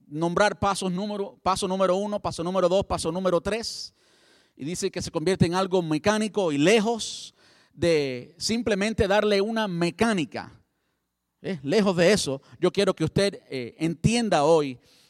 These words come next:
algo importante y que es crucial que usted lo, lo aplique, ¿ve?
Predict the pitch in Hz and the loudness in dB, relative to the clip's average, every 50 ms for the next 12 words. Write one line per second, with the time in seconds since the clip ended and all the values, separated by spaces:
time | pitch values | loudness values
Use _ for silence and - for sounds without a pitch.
0 | _ _ - 185 214 247 254 214 233 220 202 - - 175 170 175 - 233 226 196 | _ _ 2 4 4 4 2 0 -2 -2 -2 -4 -4 -4 -4 0 2 2 2 2
1 | 165 - - 127 110 107 - _ - 175 175 - 180 165 151 135 - - 160 175 | 0 -6 -8 -10 -12 -12 -14 _ -12 -12 -8 -4 -2 -2 -2 -2 -2 -2 0 0
2 | 190 208 - - - - 180 170 160 - 208 220 214 202 - 170 160 - - 190 | 0 0 -2 -6 -6 -4 -4 -2 -2 0 0 0 0 0 -2 -4 -4 -2 -2 -2
3 | 202 196 180 165 147 131 - 156 160 165 160 - - 220 233 247 185 - - 117 | 0 4 4 4 2 2 0 2 2 4 4 2 2 0 0 0 -2 -4 -10 -14
4 | 104 120 120 _ _ _ _ _ _ - 160 202 196 | -14 -16 -20 _ _ _ _ _ _ -12 -10 -10 -10